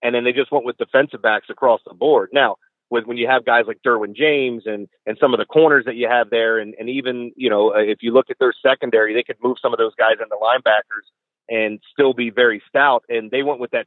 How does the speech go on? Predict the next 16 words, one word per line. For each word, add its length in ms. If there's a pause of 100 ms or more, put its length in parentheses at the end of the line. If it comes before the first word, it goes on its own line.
speed 260
approach. 360 (120)
Like, 220 (580)
you 80
know, 200
w-, 240
there 120
should 180
have 80
been 100
that 160
adjustment 480
in 60
the 60
game 280
going, 320